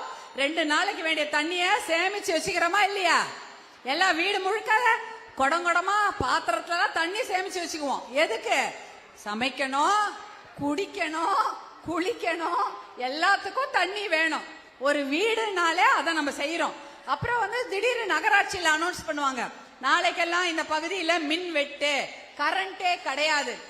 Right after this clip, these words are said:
அப்ப முதல்ல என்னம்மா பண்ணுவோம் நம்ம? கரண்ட்ல, டேங்க்ல தானே தண்ணி ஏத்தி வச்சுக்குவோம். பண்ணுவோமா இல்லையா? முதல்ல என்ன பண்ணுவோம்? டேங்க் மோட்டாரை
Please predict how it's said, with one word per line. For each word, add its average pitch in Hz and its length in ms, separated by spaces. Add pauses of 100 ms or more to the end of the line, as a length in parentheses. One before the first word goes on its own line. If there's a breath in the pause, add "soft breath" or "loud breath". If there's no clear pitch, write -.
(120)
அப்ப 349 220
முதல்ல 359 420
என்னம்மா 392 340
பண்ணுவோம் 311 380
நம்ம? 294 160 (1200)
கரண்ட்ல, 330 520 (680)
டேங்க்ல 381 440
தானே 403 220
தண்ணி 370 220
ஏத்தி 359 220
வச்சுக்குவோம். 247 400 (420)
பண்ணுவோமா 440 500
இல்லையா? 392 300 (600)
முதல்ல 269 340
என்ன 330 240
பண்ணுவோம்? 339 380
டேங்க் 370 400 (400)
மோட்டாரை 320 420